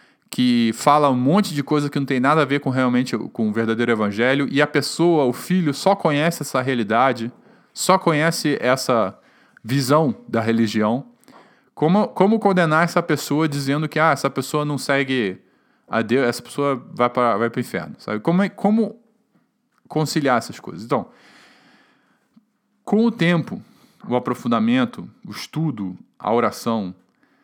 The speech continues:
eu percebi que a evangelização que Jesus sim nos pede, que sim é uma obrigação de todo católico,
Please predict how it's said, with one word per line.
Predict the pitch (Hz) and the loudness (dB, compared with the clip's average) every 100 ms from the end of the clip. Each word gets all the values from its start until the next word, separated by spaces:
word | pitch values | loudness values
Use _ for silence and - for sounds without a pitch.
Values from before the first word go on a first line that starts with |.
| _ _ _ _ _ | _ _ _ _ _
eu | 143 185 | -2 0
percebi | 202 190 - 131 147 151 120 - | 0 0 0 -2 0 -2 -2 -8
que | - 147 - - | -6 -4 -6 -2
a | 139 | 2
evangelização | 202 208 196 165 156 131 123 - 127 | 2 4 2 2 0 0 0 0 0
que | 120 143 | -2 0
Jesus | 170 139 185 | 2 2 0
sim | - - 233 220 | 0 2 2 4
nos | 143 - | 0 -2
pede, | 117 113 98 95 104 _ - | 0 0 -2 -8 -18 _ -14
que | - 151 | -6 -4
sim | - - 214 175 | -2 2 2 2
é | |
uma | 143 135 | 2 0
obrigação | 120 117 107 104 - 117 98 - _ _ _ - | 2 0 0 -2 -2 -2 -4 -12 _ _ _ -18
de | 110 | -14
todo | 101 110 101 | -6 -4 -4
católico, | - 92 120 104 82 | -6 -4 -2 -2 -6